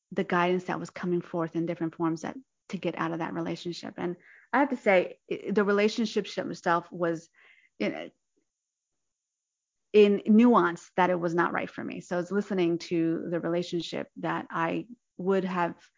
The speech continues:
if I kept going, it would have stunted me in my own spiritual path and growth, my own essence and deepening love and what, what I really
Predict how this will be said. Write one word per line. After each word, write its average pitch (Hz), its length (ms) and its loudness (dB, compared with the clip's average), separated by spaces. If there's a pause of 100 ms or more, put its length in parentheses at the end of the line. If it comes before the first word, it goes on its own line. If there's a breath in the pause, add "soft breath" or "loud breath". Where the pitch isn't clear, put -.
(140)
if 208 120 -2
I 202 100 6
kept 202 240 -2
going, 170 420 4
it 185 80 0
would 180 180 2
have 170 120 0
stunted 165 460 -2
me 165 220 0
in 175 160 -4
my 165 200 -2
own 165 360 2
spiritual - 420 -6
path - 340 -8
and 170 120 -4
growth, - 340 -2 (840)
my 190 160 2
own - 200 0
essence 180 400 0
and 175 120 -2
deepening 180 360 -2
love 180 360 0
and 180 160 -4 (320 loud breath)
what, 196 320 2 (120)
what 208 420 2 (220)
I 190 300 4
really 185 520 0